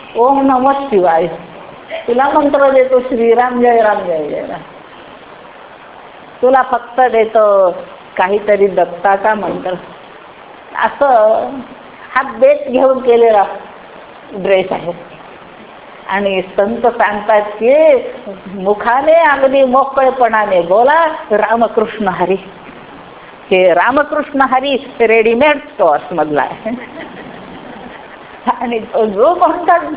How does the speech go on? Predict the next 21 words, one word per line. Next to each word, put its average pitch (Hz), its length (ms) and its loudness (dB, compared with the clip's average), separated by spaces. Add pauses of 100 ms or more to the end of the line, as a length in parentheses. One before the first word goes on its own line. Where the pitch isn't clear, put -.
(300)
सांगितलेला 254 840 0
असेल 233 480 2
मंत्र, 254 640 2 (640)
तो 190 280 4
टेलर 233 520 2
कडून 214 360 0
शिवून 190 380 -4
आणलेला 160 460 -4
आहे. 175 100 -14 (840)
गुरु 262 220 4
हा 254 280 2
संत 277 360 -2 (180)
कोळीचा 294 540 2
राजा. 175 320 0 (1800)
गुरु 233 340 2
हा 220 160 0
प्राण 220 420 -2
विसावा 214 640 0
माझा, 160 400 -8 (480)
गुरु 254 180 2
विण 262 320 2